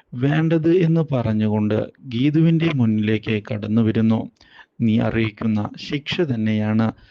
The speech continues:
നിനക്ക് ലഭിച്ചത് എന്ന് ഇതേ തുടർന്ന് രാധിക ഗീതുവിൻ്റെ മുഖത്ത് നോക്കി പറയുന്നുവെങ്കിലും ഞാൻ തിരികെ വരും എന്ന് ഗീതു വാക്കു നൽകിയിരിക്കുകയാണ് രാധികയ്ക്ക്.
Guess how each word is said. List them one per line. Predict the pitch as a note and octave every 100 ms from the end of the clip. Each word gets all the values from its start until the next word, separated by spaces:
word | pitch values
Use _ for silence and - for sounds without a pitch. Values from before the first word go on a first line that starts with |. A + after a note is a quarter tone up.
| - - - C#3+
നിനക്ക് | D#3+ E3+ E3+ F#3
ലഭിച്ചത് | E3+ E3 - E3+ E3 E3+ - _ B2+
എന്ന് | G#2 G#2+ G#2+ - A#2+
ഇതേ | A2+ B2+
തുടർന്ന് | B2 G#2 G#2+ G#2+ A2 - _ _ _ _ -
രാധിക | A2+ C#3 D#3 D3 A2+ A2 A2+ C#3 A2
ഗീതുവിൻ്റെ | A2 G#2+ A2 G#2+ G#2+ A2 B2
മുഖത്ത് | G#2+ G#2+ A2 B2+ A#2
നോക്കി | G#2 A2 G#2+ -
പറയുന്നുവെങ്കിലും | B2+ C#3 C#3+ D3 D3 A2+ G#2 G#2 A2+ G2+ - _ _ - - - A#2+
ഞാൻ | A2 A2+ - -
തിരികെ | D3 D#3+ D3+ D#3+
വരും | E3 E3+ E3 _ - A#2+
എന്ന് | G#2+ G#2 G2 _ _ _ _ _ - A#2 A2
ഗീതു | B2 G#2+ G#2+ - _ _ _ _ -
വാക്കു | C3 D3 D#3+ F3+ D#3
നൽകിയിരിക്കുകയാണ് | A#2+ G2+ A#2 B2+ A#2+ B2+ A2+ A#2+ G#2+ G#2+ G#2+ - A#2
രാധികയ്ക്ക്. | A2 G#2+ G2+ G#2 G#2+ A2